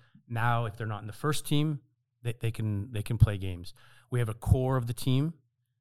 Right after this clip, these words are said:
um, that we thought was really im-, important to kinda set a foundation. You know, we have, we have the movement from academy players to come up and play. So it's,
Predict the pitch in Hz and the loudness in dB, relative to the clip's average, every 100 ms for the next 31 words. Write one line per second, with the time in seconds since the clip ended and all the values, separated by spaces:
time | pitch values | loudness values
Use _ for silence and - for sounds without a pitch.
0 | _ 120 113 107 104 101 101 - _ - | _ -2 0 0 -2 -4 -6 -10 _ -20
1 | _ 120 117 120 117 110 110 101 117 113 | _ -2 0 0 0 0 0 -2 0 0
2 | 107 98 - _ 104 95 - 113 113 - | 0 -4 -10 _ -12 -10 -6 -4 -2 -2
3 | 107 95 - _ - 117 - 123 107 - | -4 -4 -12 _ -4 -2 -2 -2 -4 -2
4 | 104 104 107 120 143 147 - - - _ | -2 0 0 0 -2 -6 -10 -20 -20 _
5 | - 107 104 104 113 101 - - 113 110 | -8 -4 -4 0 0 0 -4 -6 -2 0
6 | 110 117 127 123 131 - 110 104 101 - | 2 2 2 2 -2 -4 -4 -4 -8 -12
7 | - - 104 117 123 123 - _ - 120 | -14 -6 -4 -2 -2 -4 -10 _ -6 -4
8 | 120 - 120 - 117 113 117 - 117 143 | -4 -4 -6 -2 0 4 6 6 6 0
9 | - 110 104 | -2 -2 -2